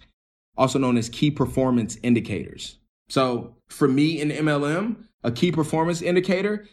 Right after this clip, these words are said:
is my willingness to, um, well, then the traditional building,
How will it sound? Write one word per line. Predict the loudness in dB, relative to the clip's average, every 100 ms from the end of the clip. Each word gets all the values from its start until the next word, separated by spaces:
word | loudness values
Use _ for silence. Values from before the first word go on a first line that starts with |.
| _
is | -2 0
my | 2 2
willingness | 2 2 2 2 2 0 -4 -16 _ -4
to, | 2 4 2 0
um, | -2 0 0 -2 -6 0
well, | 0 0 -8 -10
then | 2 6 6 4 0 -2 -6 -20 _ _ _ -8
the | 2 4 4
traditional | 4 2 6 4 4 2 0 -4 -6 -2
building, | 0 0 -2 -4 -6